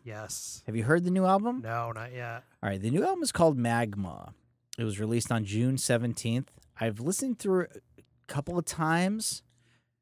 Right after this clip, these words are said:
Speaker 2: I don't, y-, you know, I, I don't think it's my favorite Gojira album. There are some gems on there. Um,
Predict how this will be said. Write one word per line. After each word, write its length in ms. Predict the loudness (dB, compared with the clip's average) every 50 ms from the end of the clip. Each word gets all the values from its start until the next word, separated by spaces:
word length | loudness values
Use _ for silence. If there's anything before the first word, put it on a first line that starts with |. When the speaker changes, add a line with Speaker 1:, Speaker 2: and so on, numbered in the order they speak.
| _ _ _ _ _ _ _ _ _ _ _ _ _ _ _ _ _ _ _ _ _ _ _ _ _ _ _ _ -2
Speaker 2:
I 340 | 2 4 4 4 6 6 6
don't, 280 | 6 6 6 4 0 -4
y-, 160 | -12 -12 -12 -8
you 120 | -4 -2 2
know, 300 | 2 2 4 2 2 0 -2 -2
I, 120 | -4 -2 0
I 100 | 2 4
don't 160 | 4 4 4
think 180 | 4 2 2 2
it's 160 | 0 0 0
my 160 | 0 0 0
favorite 580 | 0 0 2 2 4 4 4 4 2 0 0 2
Gojira 520 | 4 4 4 4 4 2 2 2 2 2 0
album. 460 | 0 -2 0 0 0 0 0 -2 0
There 180 | 0 0 0 0
are 220 | 2 2 2 2
some 300 | 2 0 -2 -2 -2 0
gems 380 | 0 0 0 0 0 0 0 2
on 160 | 2 2 0
there. 260 | 0 0 0 -2 -4 -6 _ _ _ -20 -20 -20 _ _ _ _ _ 0
Um, 600 | 2 2 2 2 2 0 0 -2 -2 -4 -6 -8